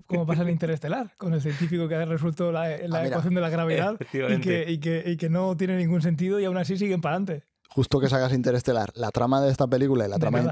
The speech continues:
Speaker 2: Interestelar es la misma.
Speaker 3: <laughs> ¿Cómo dices?
Speaker 2: Que la trama de esta película y la de Interestelar son iguales. Es una civilización que se sa-, que hace una paradoja temporal para que le
Speaker 1: Ujú.
Speaker 2: salven. O sea,
Speaker 1: Con la
Speaker 2: en
Speaker 1: diferencia de
Speaker 2: Intereste-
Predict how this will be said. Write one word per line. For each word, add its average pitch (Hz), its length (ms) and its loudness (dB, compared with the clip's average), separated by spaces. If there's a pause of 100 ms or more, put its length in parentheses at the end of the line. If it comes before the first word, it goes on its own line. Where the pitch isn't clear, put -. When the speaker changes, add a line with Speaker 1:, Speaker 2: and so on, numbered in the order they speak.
Speaker 2:
Interestelar 123 540 2
es 131 100 2
la 120 100 4
misma. 123 280 2
Speaker 3:
<laughs> - 1400 -20
¿Cómo 139 220 -2
dices? 135 420 -6 (160)
Speaker 2:
Que 131 120 2
la 110 120 2
trama 143 280 2
de 156 60 4
esta 156 160 2
película 147 400 4
y 110 40 2
la 110 80 2
de 113 60 2
Interestelar 113 600 0
son 139 160 2
iguales. 123 500 2 (220)
Es 127 380 0
una 135 260 2
civilización 139 840 2 (160)
que 131 120 -2
se 113 140 -4
sa-, 113 220 -4
que 104 580 -2 (200)
hace 117 440 0
una 139 200 2
paradoja 131 440 2
temporal 127 580 0
para 135 180 2
que 165 120 4
le - 80 4
Speaker 1:
Ujú. - 80 0
Speaker 2:
salven. 117 380 0
O - 500 -20
sea, 123 160 -2
Speaker 1:
Con 165 80 0
la 139 60 -2
Speaker 2:
en 131 80 4
Speaker 1:
diferencia - 240 4
de 127 60 4
Speaker 2:
Intereste- - 320 -2